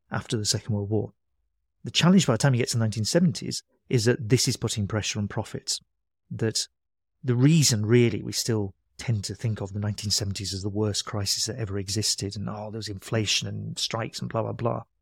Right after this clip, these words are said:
The underlying reason that this is a sort of mythology of it is that profit rates had collapsed, that wages were going up and up and up and profits ra-, rates were falling,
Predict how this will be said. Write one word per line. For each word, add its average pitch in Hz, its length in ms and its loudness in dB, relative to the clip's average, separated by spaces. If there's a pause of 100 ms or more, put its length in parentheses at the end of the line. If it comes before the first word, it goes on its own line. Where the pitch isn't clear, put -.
(300)
The 202 60 -6
underlying 127 340 2
reason 123 380 6
that 110 260 -2
this - 200 2
is 107 100 0
a 107 60 0
sort 113 160 2
of 98 60 -4
mythology 127 460 0
of 104 160 -10
it 120 140 -6 (220)
is 117 140 0
that 135 120 4
profit - 340 -2
rates 110 280 -4
had 123 100 -8
collapsed, - 640 -4 (420)
that 147 140 4
wages 131 480 2
were 113 60 -2
going 117 180 2
up 120 140 -6
and 113 100 -2
up 104 140 -6
and 110 100 -2
up - 240 -4 (320)
and 127 100 0
profits - 380 -2
ra-, 113 140 0 (120)
rates 117 280 -2
were 120 80 -2
falling, - 400 0